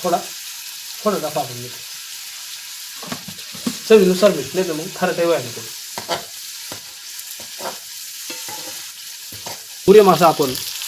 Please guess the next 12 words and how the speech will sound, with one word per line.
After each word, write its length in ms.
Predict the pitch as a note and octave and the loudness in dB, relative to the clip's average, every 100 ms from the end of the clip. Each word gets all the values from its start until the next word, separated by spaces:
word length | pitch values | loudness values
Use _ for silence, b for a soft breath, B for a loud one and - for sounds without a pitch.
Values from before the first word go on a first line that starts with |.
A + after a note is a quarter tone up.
| - | 2
सुक्क 180 | A3 G#3+ | 6 10
जे 160 | F#3 E3+ | 12 12
बनवतोय, 400 | F3+ E3+ D3 A2+ - - - - - | 10 8 6 -2 -6 -12 -12 -6 0
एकदम 260 | F3 F#3 | 4 6
मस्तपैकी 540 | D#3 G3+ F#3+ F#3+ E3 D#3+ | 8 6 8 8 8 8
अशी, 240 | D#3 F3+ | 8 6
अशी 100 | D3+ | 4
ग्रेव्ही 360 | C#3 E3+ F3+ E3+ | 6 12 12 10
तयार 180 | C#3+ | 6
झाली, 140 | D3 C#3 | 6 4
हे 80 | C#3+ | 4
पहा. 200 | C#3+ | 2